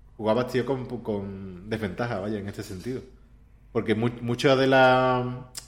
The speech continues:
de las cosas que se aprenden en los estudios y que tú no aprendes en casa, que, que no puedes aprender en casa de ninguna forma, es esta información, ¿sabes? Que se queda en el aire de comentarios que hacen tus compañeros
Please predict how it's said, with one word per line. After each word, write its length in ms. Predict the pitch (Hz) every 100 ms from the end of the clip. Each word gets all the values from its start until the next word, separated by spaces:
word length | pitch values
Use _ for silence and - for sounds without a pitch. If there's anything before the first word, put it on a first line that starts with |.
| - - - - - - - -
de 100 | 113
las 100 | 127
cosas 200 | 123 131 123
que 80 |
se 80 | 120
aprenden 380 | 117 120 123 120
en 60 | 117
los 120 | 117
estudios 520 | 113 - 110 139 190
y 80 | 127
que 140 | 113
tú 260 | 107 117 110
no 80 | 113
aprendes 300 | 113 110 110
en 100 | 107
casa, 460 | 95 107 113 104 98
que, 480 | 98 80 64 57 - - - - - - - - - - - - - - - -
que 160 | 113
no 160 | 107 107
puedes 200 | 120 117
aprender 320 | 117 110 110
en 60 | 104
casa 220 | 117 120
de 60 | 110
ninguna 300 | 110 110 107
forma, 420 | 110 113 147 131
es 100 | 117
esta 160 | 120 131
información, 760 | 123 120 117 127 135 139 147
¿sabes? 340 | 139 147 151 135
Que 140 | -
se 100 | 120
queda 160 | 120 135
en 80 | 135
el 80 |
aire 240 | 131 131 147
de 80 | 147
comentarios 480 | 120 110 117 123
que 80 | 123
hacen 200 | 127 127
tus 100 | 127
compañeros 540 | 131 123 120 127 147